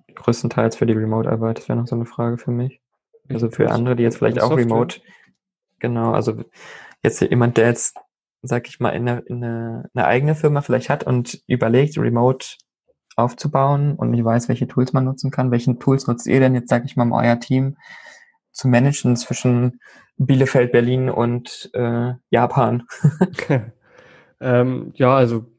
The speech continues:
Speaker 2: größtenteils natürlich unser eigenes Tool. Ähm, aber das hat
Speaker 1: Ja.
Speaker 2: man natürlich jetzt so nicht, äh, die Zuhörer da draußen. Ähm, wir nutzen aber auch viel Trello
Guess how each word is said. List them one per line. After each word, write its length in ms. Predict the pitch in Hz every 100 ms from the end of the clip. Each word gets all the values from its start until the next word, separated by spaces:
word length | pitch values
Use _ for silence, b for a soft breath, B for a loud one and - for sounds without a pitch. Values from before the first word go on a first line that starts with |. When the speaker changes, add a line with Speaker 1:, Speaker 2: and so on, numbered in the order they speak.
| _ _ -
Speaker 2:
größtenteils 920 | - 135 - 135 127 131 131 - - _ _
natürlich 320 | 135 123 123
unser 180 | 127 113
eigenes 500 | 120 143 156 151 -
Tool. 460 | - 160 170 170 B B B B B -
Ähm, 280 | 120 117 120
aber 140 | 117
das 140 | 113 -
hat 80 | 120
Speaker 1:
Ja. 80 |
Speaker 2:
man 100 | 123
natürlich 420 | 135 131 151 139 131
jetzt 180 | 131
so 120 | - 139
nicht, 280 | 139 135
äh, 600 | - - 135 - 135 139
die 160 | 139 -
Zuhörer 480 | - 151 135 135 131
da 120 | 127
draußen. 580 | 123 123 135 135 147 -
Ähm, 520 | - 120 120 120 113 117 -
wir 260 | 110 -
nutzen 320 | 113 123 127 139
aber 240 | 117 120
auch 180 | 120 110
viel 520 | - - - 123 117
Trello 680 | - 127 120 156 180 185